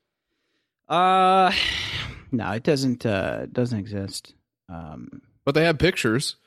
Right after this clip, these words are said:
Speaker 1: Yeah, they do have pictures. They had, I checked, uh, the Google Cache of this, uh, page,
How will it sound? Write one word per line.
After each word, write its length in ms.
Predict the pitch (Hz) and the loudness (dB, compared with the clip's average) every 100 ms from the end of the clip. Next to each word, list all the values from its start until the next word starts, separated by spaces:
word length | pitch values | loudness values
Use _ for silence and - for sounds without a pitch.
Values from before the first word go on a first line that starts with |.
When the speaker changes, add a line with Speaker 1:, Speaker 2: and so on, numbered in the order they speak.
| _ _ _ | _ _ _
Speaker 1:
Yeah, 180 | 160 139 | 0 2
they 120 | 143 | 2
do 180 | 139 170 | 4 4
have 180 | 143 - | 4 0
pictures. 520 | 139 - 127 120 123 | -4 -2 -2 -2 -2
They 140 | 147 | -2
had, 380 | 151 196 175 - - | 0 0 -2 -12 -2
I 140 | 151 | 0
checked, 320 | 139 226 - | 0 -2 0
uh, 220 | 151 131 | -2 -2
the 140 | 117 123 | -4 -6
Google 300 | 123 135 127 | 0 2 0
Cache 420 | - 117 113 - | -2 -6 -4 -2
of 140 | 113 | -4
this, 420 | 117 110 - - - _ | -4 -6 -6 -10 -12 _
uh, 340 | 104 98 - 92 - _ _ | -20 -18 -14 -16 -16 _ _
page, 460 | - 120 147 - | -2 -2 -2 -6